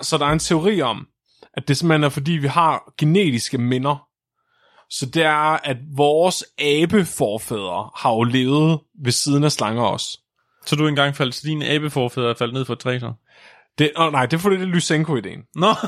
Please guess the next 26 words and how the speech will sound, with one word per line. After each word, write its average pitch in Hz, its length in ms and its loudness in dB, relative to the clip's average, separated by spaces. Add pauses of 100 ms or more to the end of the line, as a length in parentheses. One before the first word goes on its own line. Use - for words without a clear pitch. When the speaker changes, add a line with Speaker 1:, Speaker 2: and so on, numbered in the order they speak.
(320)
Speaker 1:
Så 160 280 0
den 202 120 2
her 214 120 2
idé, 190 80 2 (120)
der 175 60 4
er, 165 260 4
du 143 80 -4
ved, 151 160 0
hvis 139 140 -6
du 156 80 -2
har 196 380 2 (380)
to... 240 380 0
Så 160 220 -2
Lysenko 202 420 0
vil 180 200 0
sige, 156 360 -2 (580)
det 180 180 4
er 170 60 -4
nogle 160 200 -2
aber, 170 200 2
der 180 60 4
er 151 40 4
blevet 139 220 2
bidt 165 140 0
af 165 80 2
slanger, 139 400 -2